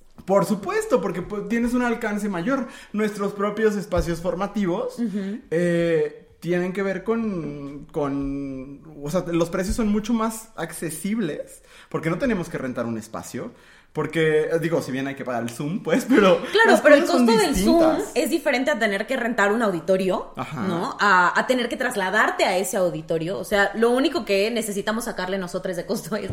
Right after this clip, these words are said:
Speaker 2: el Zoom y
Speaker 1: Ajá.
Speaker 2: la luz.
Speaker 1: Sí,
Speaker 2: ¿no?
Speaker 1: por supuesto.
Speaker 2: O sea, y entonces te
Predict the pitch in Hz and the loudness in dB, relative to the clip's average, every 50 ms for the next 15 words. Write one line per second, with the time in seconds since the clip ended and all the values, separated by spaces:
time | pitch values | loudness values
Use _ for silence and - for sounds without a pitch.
0 | - - 196 208 185 196 277 277 330 392 - - - 135 151 156 - - 185 190 | -6 -4 -4 -2 0 0 0 0 0 -2 -4 -4 0 4 4 6 6 4 4 2
1 | 196 202 - - - - - - - - - - 170 202 262 302 302 - 170 - | 2 0 -2 -6 -12 -20 -20 -20 -20 -20 -4 0 2 4 4 2 2 0 -2 -2
2 | - 151 123 - 175 196 - - 247 220 - - 262 294 311 302 320 339 330 359 | -2 -6 -6 -4 -4 -4 -2 0 0 0 0 0 -2 -2 -2 0 0 0 0 -2
3 | 359 - - - - - 339 320 294 - | -4 -4 -4 -4 -2 0 0 0 0 -4